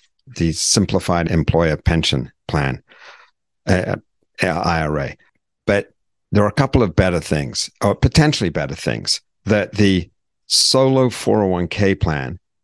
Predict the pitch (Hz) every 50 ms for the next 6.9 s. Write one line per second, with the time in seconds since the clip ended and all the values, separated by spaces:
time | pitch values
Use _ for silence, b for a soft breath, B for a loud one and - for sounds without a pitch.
0 | _ _ _ _ _ _ _ _ - 95 95 98 98 101 104 104 - - _ _
1 | _ _ _ _ _ _ _ _ _ _ _ _ _ _ - 98 - - 131 143
2 | 139 - 139 131 123 110 95 - - 107 104 101 92 - - 95 90 85 85 -
3 | - 101 85 78 76 73 - - 98 98 - 110 98 - - - - 160 160 147
4 | - - 110 - - 104 92 92 90 85 80 - - 90 90 92 92 98 101 98
5 | 95 95 85 92 87 85 82 80 - - - 80 76 76 71 76 80 - _ _
6 | _ _ _ - 90 85 78 - 80 76 71 - - - 69 58 - -